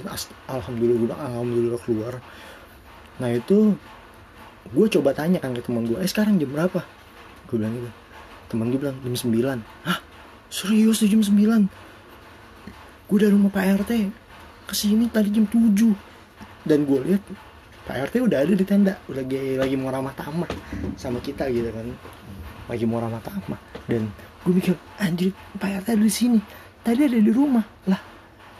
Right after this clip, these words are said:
kalau misalnya emang Pak R T ada di sini, jalan itu jalan setapak. Pasti ketemu lah. Ini tiba-tiba ada di situ. Gua pikir, "Ya udahlah, yang penting gua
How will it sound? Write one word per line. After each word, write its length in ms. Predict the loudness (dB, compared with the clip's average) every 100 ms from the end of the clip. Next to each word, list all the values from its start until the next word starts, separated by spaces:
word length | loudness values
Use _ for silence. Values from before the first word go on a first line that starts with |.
| -20 -20 -20 -18
kalau 320 | -10 -2 0
misalnya 320 | 0 -2 -2
emang 160 | -2 -2
Pak 240 | -2 -4
R 40 | -4
T 40 | -4
ada 80 | -4
di 140 | -6
sini, 180 | -8 -8 -6
jalan 300 | -4 0 0 0
itu 160 | -6 0
jalan 240 | 2 4
setapak. 480 | 2 -2 -6 -6 -8 -8 -20 -20 -14 -8
Pasti 320 | -4 -2 -4 -6 -20 -20 -16
ketemu 440 | -2 2 4 6 4
lah. 200 | 0 -4 -12 -20 -20 -20 -14 -2
Ini 240 | 0 2 0
tiba-tiba 440 | 0 0 0 2
ada 160 | 2 2
di 80 | 0
situ. 400 | -2 -2 -6 -8 -14 -20 -20 -20 -20 -20 -20 -20 -20 -20 -20 -20 -20 -10
Gua 140 | -8 -4
pikir, 240 | -4 -4 -6 -20 -20 -6
"Ya 160 | -2 0
udahlah, 240 | 2 0
yang 160 | 0 0
penting 140 | 2
gua 100 | 2